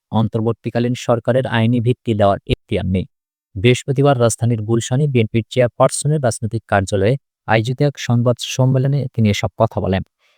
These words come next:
মির্জা ফখরুল বলেন, ঐকমত্য কমিশনের প্রস্তাব এবং সুপারিশে প্রতীয়মান হয় দীর্ঘ এক বছরব্যাপী সংস্কার কমিশন। জাতীয় ঐকমত্য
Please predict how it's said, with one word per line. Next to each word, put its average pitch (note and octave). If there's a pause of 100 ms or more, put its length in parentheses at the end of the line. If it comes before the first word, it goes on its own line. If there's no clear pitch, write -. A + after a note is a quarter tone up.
(120)
মির্জা A2
ফখরুল C#3
বলেন, C#3+
ঐকমত্য C3+
কমিশনের B2+
প্রস্তাব C3
এবং G2+ (120)
সুপারিশে B2+
প্রতীয়মান A#2+
হয় G#2 (320)
দীর্ঘ A#2 (140)
এক A#2
বছরব্যাপী A#2 (120)
সংস্কার -
কমিশন। A2+
জাতীয় G#2
ঐকমত্য A#2